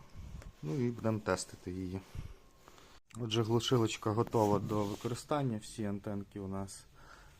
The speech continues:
увімкнені. Для більш ефективного екранування саме так має бути розположена глушилка. Значить,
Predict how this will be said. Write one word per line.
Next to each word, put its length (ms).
увімкнені. 1000
Для 200
більш 520
ефективного 760
екранування 720
саме 340
так 300
має 260
бути 340
розположена 720
глушилка. 720
Значить, 640